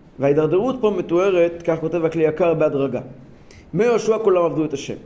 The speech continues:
מהזקנים, אחרי יהושע, כבר לא עבדו את השם וגם לא עשו את הרע בעיניו. למעשה, כל זמן שהיו אנשים ש-, כל הדור ההוא שידעו את השם ואת המעשה אשר עשה לישראל,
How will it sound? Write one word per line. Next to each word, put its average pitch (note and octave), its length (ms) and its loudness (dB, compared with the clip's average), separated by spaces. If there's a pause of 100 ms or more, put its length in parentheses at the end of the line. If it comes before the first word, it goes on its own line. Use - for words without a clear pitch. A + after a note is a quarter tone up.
(140)
מהזקנים, F3 800 0 (280)
אחרי C3+ 180 -4
יהושע, F#3+ 420 0 (400)
כבר D3+ 80 0
לא A#3 140 6
עבדו G3+ 160 2
את G3 80 0
השם A#3 280 -2
וגם G#3+ 160 0
לא A3 60 2
עשו G3+ 120 -2
את G3+ 60 -2
הרע F3+ 220 2
בעיניו. C3+ 320 0 (1400)
למעשה, F#3+ 360 0
כל B3+ 240 0
זמן C#4+ 320 -2
שהיו A#3 280 0
אנשים B3+ 360 -2
ש-, - 140 -4 (580)
כל C#4 180 2
הדור C4 340 2
ההוא B3 520 2 (100)
שידעו G#3 460 2
את B3+ 60 -2
השם B3+ 280 2
ואת B3 140 0
המעשה F#3+ 340 0
אשר A3+ 120 0
עשה B3 140 0
לישראל, D4 380 0